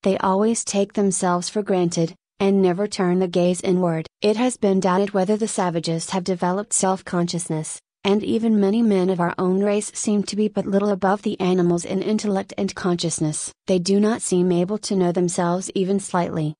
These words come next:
To them the I seems to be a purely physical thing, a body having desires and feeling but little more. They are able to feel and act,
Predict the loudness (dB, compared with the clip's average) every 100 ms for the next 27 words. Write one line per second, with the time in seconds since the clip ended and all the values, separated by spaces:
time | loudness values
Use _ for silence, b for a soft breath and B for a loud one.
0 | _ -4 0 2 2 2 0 -2 -4 0
1 | 0 0 -2 0 0 0 0 0 2 0
2 | -2 -2 0 0 -2 -6 0 2 2 2
3 | 0 0 0 0 0 0 0 0 0 2
4 | 2 0 -2 -4 0 2 4 4 2 0
5 | 0 0 2 0 0 -2 -4 0 2 4
6 | 2 0 -4 -6 -2 0 2 2 2 -2
7 | -6 -14